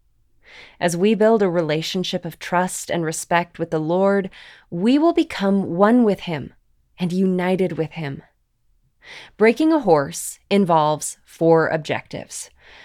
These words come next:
The first is to establish direction. Horses yield to their trainers when pressure is applied by a confident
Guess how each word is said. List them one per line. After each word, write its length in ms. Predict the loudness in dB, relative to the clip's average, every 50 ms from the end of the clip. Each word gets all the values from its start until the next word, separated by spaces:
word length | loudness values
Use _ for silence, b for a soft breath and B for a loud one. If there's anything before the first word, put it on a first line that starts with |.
| b b b
The 100 | b -2
first 680 | -2 -2 0 0 0 0 -2 -4 -8 -12 -12 -16 -18 _ _ _ _ -2
is 160 | -2 -2 -2 -2
to 160 | -2 0 0
establish 640 | 0 0 0 2 4 4 4 2 0 -2 -4 -4 -4
direction. 640 | -2 0 2 0 0 -2 -4 -6 -6 -8 -10 -14 _ _ _ _ _ _ _ _ _ _ _
Horses 440 | 0 0 2 2 2 2 0 2 0
yield 380 | 2 4 6 8 8 6 4 2
to 80 | 0
their 160 | 0 2 0
trainers 640 | 0 0 0 2 4 4 4 2 0 -2 -4 -10 -12 -6 0
when 180 | 2 2 2
pressure 480 | 2 2 2 2 2 2 2 2 2 2
is 160 | 2 2 0
applied 580 | 0 -2 -2 0 0 2 2 2 2 0 0 0
by 120 | 0 0
a 100 | 0 -2
confident 800 | -4 -6 -4 -2 -2 -2 0 0 0 0 0 -2 -2 -6 -12 -20